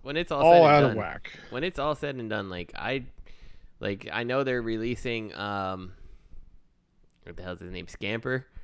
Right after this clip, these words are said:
Speaker 1: Like, I don't, I don't want it. I don't want it. I really don't. Like, I'd rather customize something and make my own than this thing,
Speaker 2: I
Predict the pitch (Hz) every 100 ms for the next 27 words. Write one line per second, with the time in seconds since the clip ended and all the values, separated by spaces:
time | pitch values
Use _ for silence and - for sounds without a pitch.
0 | - _ - 107 117 180 214 233 214 247
1 | 302 - _ _ 143 202 190 175 160 95
2 | - - - - 113 127 156 147 135 113
3 | 92 - 104 98 - 107 120 117 131 143
4 | 143 139 135 _ _ _ _ _ _ -
5 | 120 - 117 113 110 - 107 101 107 104
6 | 95 110 110 107 104 80 98 92 90 -
7 | - 101 95 90 - _ _ _ _ _
8 | _ 101 101 - 92 87